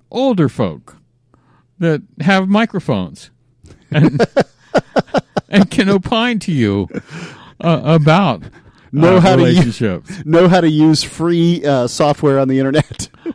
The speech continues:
Speaker 1: What, what do you think is, what, what would be the first thing, you know, one th-, let me back this up. I have said before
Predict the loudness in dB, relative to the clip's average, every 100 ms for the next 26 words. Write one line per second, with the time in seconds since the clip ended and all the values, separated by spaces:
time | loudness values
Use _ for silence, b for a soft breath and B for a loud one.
0 | -4 -2 -2 -6 -8 -8 -8 -14 _ _
1 | _ _ b b b -12 -6 -6 -6 -12
2 | _ _ -14 -12 -10 -10 -10 -12 -12 -12
3 | -12 -20 _ _ _ -20 -20 -20 -20 -10
4 | -8 -8 -10 -10 -8 -8 -8 -8 -8 -8
5 | -8 -6 -6 -10 -14 b b b b -6
6 | -6 -6 -12 _ _ _ -12 -12 -14 -16
7 | -12 -12 -12 -20 -20 -20 -20 -20 -20 -20
8 | _ -20 -16 -12 -10 -10 -10 -10 -8 -10
9 | -16 -14 -14 -12 -14